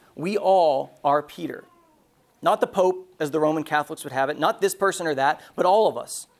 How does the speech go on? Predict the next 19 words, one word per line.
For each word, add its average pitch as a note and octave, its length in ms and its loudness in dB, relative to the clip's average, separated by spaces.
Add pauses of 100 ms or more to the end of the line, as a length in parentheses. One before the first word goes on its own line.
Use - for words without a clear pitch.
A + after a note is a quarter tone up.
(180)
who F#3 120 -2
simply A3+ 480 -4
live G3 280 0
from F#3 140 -4
our F3 140 2
confession F3 480 -6
of D#3 80 -10
faith E3+ 260 -4
in D#3+ 100 -8
Christ D3 480 -6 (240)
as D3+ 160 -2
the C3 80 -8
timid, E3 460 -4 (240)
faithless, F#3 680 -2 (180)
faint-hearted, D3 720 -4 (560)
and C#3 160 -4
yet D#3 160 -4
who C3+ 160 -8
live C3 500 -2